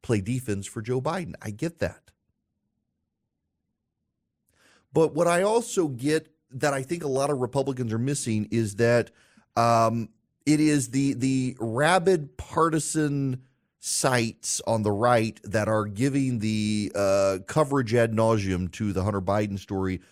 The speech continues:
trying to tie it to Joe Biden, at times grasping, uh, more than they should to be able to tie it to Joe Biden, and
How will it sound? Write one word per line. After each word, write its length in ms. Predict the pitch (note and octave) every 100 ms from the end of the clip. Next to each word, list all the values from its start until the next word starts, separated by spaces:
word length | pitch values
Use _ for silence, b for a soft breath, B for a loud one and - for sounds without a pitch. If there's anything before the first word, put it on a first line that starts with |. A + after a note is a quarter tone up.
| b -
trying 680 | - C#3+ C#3 D3 C#3+ C#3
to 560 | B2+ C3 A#2 A#2 A2 G2 b b b b
tie 240 | - C3
it 160 | C#3 C3
to 80 | A2
Joe 220 | F#2+ A2
Biden, 440 | G#2+ G2+ G#2+ A2+ -
at 220 | A2 -
times 580 | - C3 C3+ C#3 C3+ G#2
grasping, 1040 | F2 A2 B2 D3+ - - A#2 A2 B2 C#3 - b b b
uh, 140 | G#2
more 280 | B2 C#3 C3+
than 160 | B2
they 140 | A2+ A2
should 340 | - D#3 D#3
to 80 | C3
be 160 | G#2 A2
able 160 | G2+
to 80 | G2
tie 200 | A#2+ A2+
it 80 | G#2
to 60 |
Joe 220 | G2 A2+ G2
Biden, 340 | F#2+ G#2 A#2+
and 100 | -